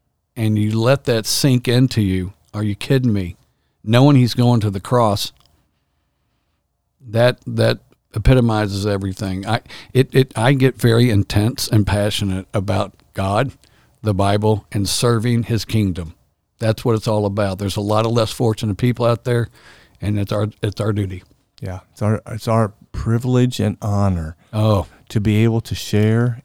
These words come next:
Speaker 2: and, uh, bless others with the gospel message and to serve them. Um, I, I want, uh, uh, listeners, I wish you could, um,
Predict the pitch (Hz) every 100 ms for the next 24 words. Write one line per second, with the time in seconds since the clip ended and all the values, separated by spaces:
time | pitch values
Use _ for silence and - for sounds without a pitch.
0 | - 101 90 87 87 90 - 92 87 87
1 | 98 - _ _ _ _ _ _ _ _
2 | _ _ _ - 95 98 101 107 - -
3 | - 107 110 117 117 - - - - -
4 | 101 101 101 107 107 - 101 95 104 -
5 | 117 113 - 104 92 87 - 101 104 113
6 | 117 113 117 117 - - _ _ _ -
7 | 104 95 92 - 123 139 143 175 120 127
8 | - 123 139 139 170 - 151 117 120 143
9 | 175 - 139 - 117 98 - - 104 95
10 | 90